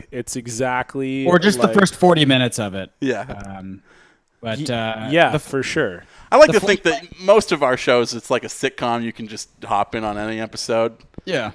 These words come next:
Speaker 3: This is probably a two-parter, though.
Speaker 1: Yeah, this is like, uh, the episode of, uh, Saved by the Bell where Jesse's evil stepbrother moved in from New York.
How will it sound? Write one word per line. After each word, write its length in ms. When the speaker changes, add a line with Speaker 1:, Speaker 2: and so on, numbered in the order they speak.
Speaker 3:
This 160
is 140
probably 440
a 60
two-parter, 640
though. 240
Speaker 1:
Yeah, 260
this 200
is 180
like, 380
uh, 380
the 200
episode 760
of, 440
uh, 340
Saved 500
by 140
the 100
Bell 440
where 240
Jesse's 800
evil 360
stepbrother 800
moved 340
in 240
from 240
New 140
York. 540